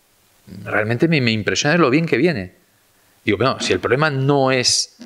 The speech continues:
médico, o sea, esa, esa rodilla no ha tenido problemas. El problema ha sido la situación contractual del jugador". Y doy estas explicaciones para que se queden aquí ya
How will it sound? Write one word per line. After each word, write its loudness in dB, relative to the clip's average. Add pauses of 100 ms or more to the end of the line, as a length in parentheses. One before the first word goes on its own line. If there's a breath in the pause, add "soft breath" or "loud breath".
médico, 0
o -8
sea, -4
esa, -4
esa -2
rodilla 0
no -2
ha -2
tenido 0
problemas. -4 (400 soft breath)
El -6
problema 0
ha 0
sido 2
la 2
situación -4
contractual 0
del -2
jugador". -2 (920 loud breath)
Y 2
doy 4
estas -2
explicaciones -2 (320 loud breath)
para 0
que -4
se -4
queden 2
aquí 0
ya 0